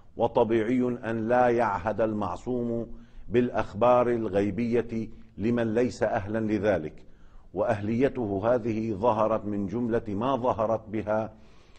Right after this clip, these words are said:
عندها في صبرها واحتسابها عند بلوغها خبر شهادة أولادها. وقد ذكر الهمداني صاحب كتاب كنز المطالب أن وفاتها كانت في جمادى الثانية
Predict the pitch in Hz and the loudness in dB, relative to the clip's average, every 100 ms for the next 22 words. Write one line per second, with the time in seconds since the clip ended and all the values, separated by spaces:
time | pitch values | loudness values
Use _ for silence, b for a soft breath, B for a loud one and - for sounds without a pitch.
0 | B - 120 107 98 104 - 90 - 120 | B -2 0 2 2 2 -2 -8 -4 -2
1 | 107 101 95 101 82 - - - 113 101 | 0 -4 -4 -4 -6 -10 -18 -4 -2 -2
2 | 98 95 98 - B B 85 104 95 87 | -4 -6 -8 -12 B B -6 -2 -2 -2
3 | 95 117 101 95 92 - 101 95 87 - | -2 -2 -4 -4 -6 -4 -2 -2 -4 -6
4 | 82 92 87 82 87 78 65 65 - - | -4 -2 -4 -6 -6 -6 -8 -12 -16 -20
5 | - b b b b b - - 110 92 | -20 b b b b b -6 0 2 4
6 | 262 123 113 110 95 107 107 98 98 120 | 2 2 2 2 0 -2 0 0 0 0
7 | 117 101 110 101 98 95 - - 120 104 | -2 -2 -2 -2 -4 -6 -8 -2 0 0
8 | 101 107 107 101 98 95 117 120 123 120 | -4 -4 -4 -4 -4 -4 0 0 0 -6
9 | - B B B B 113 117 107 107 123 | -12 B B B B 0 2 2 2 0
10 | 123 110 101 98 117 117 107 - 104 90 | 0 0 -2 -2 -2 -2 -4 -4 -6 -2
11 | 101 120 107 101 - 127 120 104 73 | -2 -2 -2 -4 0 0 0 -2 -6